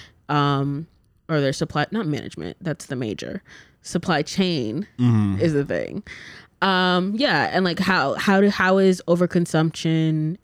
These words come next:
Speaker 1: um, developed? You have things like the prevalence of thousand dollars hauls on TikTok.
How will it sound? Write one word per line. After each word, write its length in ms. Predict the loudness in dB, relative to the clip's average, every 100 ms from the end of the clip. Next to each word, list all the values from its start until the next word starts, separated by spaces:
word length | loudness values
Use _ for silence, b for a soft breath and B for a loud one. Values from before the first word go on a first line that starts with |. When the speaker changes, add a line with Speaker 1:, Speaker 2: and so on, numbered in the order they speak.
| 0
Speaker 1:
um, 440 | 2 4 2 0
developed? 600 | 0 4 4 4 0 -6 -16 B B B
You 180 | -2 2
have 540 | 4 4 2 2 0 -4
things 500 | -2 0 2 0 0
like 220 | 0 0
the 80 | -2
prevalence 540 | 2 2 4 2 2
of 100 | -2
thousand 360 | 0 0 0 -2
dollars 340 | -2 -2 -4
hauls 320 | -4 -2 -2
on 120 | -4 -6
TikTok. 640 | -4 -4 0 2 2 0